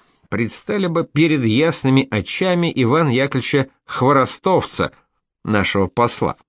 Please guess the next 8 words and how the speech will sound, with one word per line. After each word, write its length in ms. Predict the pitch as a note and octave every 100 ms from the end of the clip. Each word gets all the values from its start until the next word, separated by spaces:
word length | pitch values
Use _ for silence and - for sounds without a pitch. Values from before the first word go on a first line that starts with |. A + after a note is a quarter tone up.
| _ _ _ _ _ _ _ _ _ _ _ _ _
Простите 520 | A2 A#2 - C3+ G2
великодушно, 640 | F#2+ F2+ A2+ F3+ - C#3 - - _ _ _ _
но 200 | B2 D#3+
больше 640 | - G2 B2+ G#3 G#3 - G3+
времени 520 | C3 C3 E3 E3+ D#3+
дать 400 | G2 G#2 C3 -
не 120 | A#2
могу. 520 | B2+ A2+ F2+ G2+ G#2